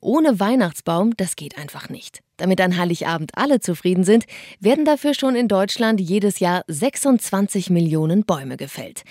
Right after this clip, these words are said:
Die meisten Bäume kommen aus Deutschland, teilweise aber auch aus Irland oder Dänemark. Und viele werden gespritzt, damit sie gut wachsen.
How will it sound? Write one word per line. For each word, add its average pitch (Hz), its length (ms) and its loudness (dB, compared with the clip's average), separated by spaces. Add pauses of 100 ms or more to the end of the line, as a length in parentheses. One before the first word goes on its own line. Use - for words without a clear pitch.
(360)
Die 202 80 2
meisten 220 320 4
Bäume 175 260 2
kommen 170 320 -4
aus 214 180 -6
Deutschland, 247 560 -2
teilweise 226 640 0
aber 196 240 -2
auch 180 280 0
aus 170 180 -6
Irland 160 360 -4
oder 175 200 -4
Dänemark. 139 580 -8 (440)
Und 302 180 0
viele 214 280 2
werden 196 220 0
gespritzt, - 720 -6
damit 175 260 -2
sie - 80 -4
gut 156 220 -6
wachsen. - 420 -6